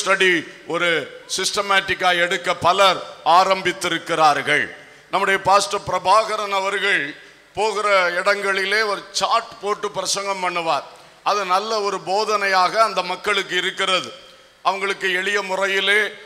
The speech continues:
அழகாய் கற்றுக் கொடுக்கிறார். காலஞ்சென்ற பாஸ்டர் ஞானியார் அவர்கள் பயன்படுத்தி வந்த அந்த வரைபடங்கள் எல்லாம்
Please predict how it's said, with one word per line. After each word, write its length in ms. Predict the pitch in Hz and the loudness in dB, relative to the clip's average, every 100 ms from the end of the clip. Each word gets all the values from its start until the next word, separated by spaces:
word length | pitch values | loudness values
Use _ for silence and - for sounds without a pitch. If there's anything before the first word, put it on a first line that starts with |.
| - | -8
அழகாய் 460 | 147 196 185 202 202 | 0 0 4 2 2
கற்றுக் 380 | 185 175 196 190 | -2 -4 -4 -4
கொடுக்கிறார். 500 | 185 180 170 147 127 - - - _ | -4 -4 0 0 -2 -12 -20 -20 _
காலஞ்சென்ற 640 | 175 185 196 185 190 190 180 | 2 2 2 -4 -4 -2 0
பாஸ்டர் 520 | 180 180 - 185 170 | 0 0 -2 -2 -2
ஞானியார் 640 | 160 180 196 202 190 180 | 0 0 0 0 0 0
அவர்கள் 380 | 180 190 180 180 | 0 -2 -2 -2
பயன்படுத்தி 640 | 165 175 185 180 185 180 | 0 -2 -2 -6 -6 -4
வந்த 540 | 175 175 180 165 123 - - - | -4 -4 -2 -2 -2 -12 -20 -8
அந்த 320 | 170 190 185 | -6 -2 -2
வரைபடங்கள் 840 | 170 165 196 196 190 185 175 170 170 | 0 0 0 0 0 2 0 -2 -2
எல்லாம் 480 | 175 190 214 175 | -2 2 4 2